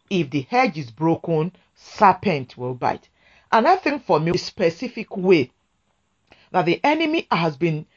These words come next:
breaking the edge, had been coming in, is media. And I want to read Daniel chapter twelve, verse four, and it says,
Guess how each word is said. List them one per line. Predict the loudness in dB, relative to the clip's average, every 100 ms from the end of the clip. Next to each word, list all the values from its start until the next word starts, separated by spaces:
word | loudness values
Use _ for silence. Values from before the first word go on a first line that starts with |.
| _
breaking | -16 4 6 6 4 0 0
the | 0 2
edge, | 2 2 -4 -12 -12 _ _ 4
had | 4 4 -2
been | -2 -4 -8
coming | -4 -2 -2 -4
in, | -2 -2 -2 -8 _ _ _
is | -6 -6 -6 -2
media. | 0 0 0 -2 -4 -10 _ _ -2
And | 0
I | 2
want | 2 0
to | 0 0
read | 0 -2 -4 _ _ _ 0
Daniel | 4 4 4 -2
chapter | -2 -6 -2 -2 -2
twelve, | -4 0 0 -2 _ _ _
verse | -2 4 4 2
four, | -4 -4 -2
and | -2 -2
it | -4
says, | -4 -4 -4 -10